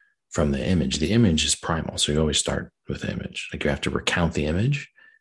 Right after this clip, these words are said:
even to extract the, the symbol from it, right? So you're gonna have to do both in some way, 'cause you have to know what the image is saying. Um, but you have to work the image and learn from the image of what it's trying. Some images are obviously just symbolic. Like, there's very little personal content, really.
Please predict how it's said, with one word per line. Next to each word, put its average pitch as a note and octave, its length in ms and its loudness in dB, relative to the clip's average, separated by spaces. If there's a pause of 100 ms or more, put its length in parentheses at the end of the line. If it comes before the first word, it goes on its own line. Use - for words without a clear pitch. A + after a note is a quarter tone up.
(100)
even D#2+ 260 2
to D2+ 160 0
extract - 460 -4
the, A#1 320 -6 (680)
the - 60 -4
symbol - 340 0
from - 220 -10
it, - 80 -12 (100)
right? - 180 -6
So C#2+ 120 0
you're C#2 120 0
gonna E2 220 2
have D2+ 180 0
to - 80 -10
do - 120 -2
both - 280 -4
in - 100 -8
some - 200 0
way, F2 180 -2
'cause - 160 -4
you C2+ 60 -2
have B1+ 100 -8
to - 100 -6
know B1+ 140 -2
what - 120 -8
the B1 80 -4
image B1 200 -4
is - 100 -2
saying. - 120 -8 (640)
Um, C#2+ 400 -4
but - 240 0
you F2+ 60 0
have F2 100 2
to F2 80 4
work F2+ 240 2
the D2 160 -2
image C#2+ 220 0
and C2 120 -6
learn C2+ 280 -6
from C2+ 160 -8
the C2+ 100 -6
image D2 220 -4
of B1 160 -10
what A#1+ 140 -6
it's - 160 -8
trying. F2+ 240 -4
Some F#2+ 240 4
images D#2 380 2
are B1+ 140 0
obviously D2+ 380 0
just - 240 0
symbolic. - 580 -6 (300)
Like, C#2+ 100 -2
there's C#2+ 140 -4
very D#2 420 2
little D2 300 -2
personal - 420 -4
content, E2 480 -4
really. C#3+ 320 -2